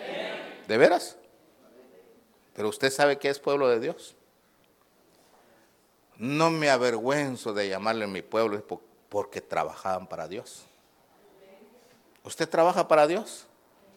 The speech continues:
No, hermano, es que tanto que me costaron estas uñas. Ay, Dios. Si usted trabaja para Dios,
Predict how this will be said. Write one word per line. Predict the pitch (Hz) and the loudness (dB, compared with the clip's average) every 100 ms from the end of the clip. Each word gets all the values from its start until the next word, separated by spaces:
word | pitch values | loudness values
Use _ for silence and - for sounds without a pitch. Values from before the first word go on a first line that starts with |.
| - - - - - - - | -20 -20 -20 -20 -20 -20 -16
No, | - 147 | -4 0
hermano, | 143 117 131 147 135 131 | 0 0 0 2 0 -4
es | 120 | -6
que | 120 | -8
tanto | - 120 120 | -4 -4 -4
que | 123 | -4
me | 113 | -4
costaron | 110 101 123 123 120 | -4 -4 -2 -2 -4
estas | 117 107 - | -8 -8 -4
uñas. | 131 143 131 90 - | -2 -2 -2 -10 -10
Ay, | 85 80 82 | -10 -10 -12
Dios. | - 76 - - - - - - - _ - - - _ - - - - - - - _ _ _ _ - - | -14 -20 -20 -20 -20 -20 -20 -20 -20 _ -20 -20 -20 _ -20 -20 -20 -20 -20 -20 -20 _ _ _ _ -20 -10
Si | - 180 | -2 -2
usted | 170 - 254 254 | -2 2 2 4
trabaja | 220 214 233 240 220 | 6 8 6 6 2
para | 226 190 175 | 6 6 6
Dios, | 175 220 202 | 4 2 0